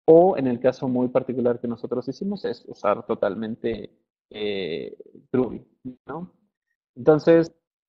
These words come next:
les voy a mostrar un poquito, eh, de, de Groovy, ¿no? Ahí tenemos un par de personas con, con problemas. No sé si se cortó la comunicación. ¿Se sigue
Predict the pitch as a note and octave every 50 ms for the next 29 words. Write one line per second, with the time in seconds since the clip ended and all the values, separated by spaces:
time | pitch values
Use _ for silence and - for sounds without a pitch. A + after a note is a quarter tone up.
0 | _ _ _ _ _ _ _ _ _ _ _ _ _ _ _ _ _ - D#3+ E3+
1 | F3 G#3+ B3+ C#4 C#4+ G#3+ - - E3+ D#3+ D#3+ E3 D#3+ D#3+ - - E3 D3+ - D#3
2 | - D#3+ D3 - - D#3+ D3+ C#3+ C3+ B2 A#2+ A2+ A2+ - - _ _ _ _ _
3 | _ _ _ _ _ _ _ _ _ _ _ - - B2 A#2+ A2+ A2+ A2+ G#2+ A2
4 | B2+ A2 G#2+ G#2+ G#2+ G#2+ G#2+ G#2+ A2 A2+ B2+ C3 C#3 C3+ C3 C#3 F#3 - _ _
5 | _ _ _ - B2 A#2+ C3 D#3 F#3+ G#3 - - C3 C3 - C3+ C3+ C3 C3 C3
6 | - C#3 C3 - B2+ B2 B2+ B2+ A#2 G#2+ - - - - - A#2+ B2 B2+ B2 A#2+
7 | - - - A2 G2 F#2+ F#2 - - _ _ - A2 G#2+ G#2+ A#2+ A2+ B2 B2+ B2+
8 | B2 B2+ C3 A#2+ - B2 A#2+ - B2+ A#2+ _ - A#2 A2 F#2+ F2+ - _ _ _
9 | _ _ _ _ _ _ _ _ - G#2 F#2+ - G#2 - - - B2 B2+ A#2+ A#2
10 | - A2 G#2 A2 G2+ G2+ A2 G#2+ - - G#2 G2 - - - A#2+ B2 B2+ B2+ C3
11 | C3+ C3+ C3+ - _ _ _ _ _ - A2 - _ - C3 B2+ C#3 C#3 B2+ B2
12 | A#2+ - - - -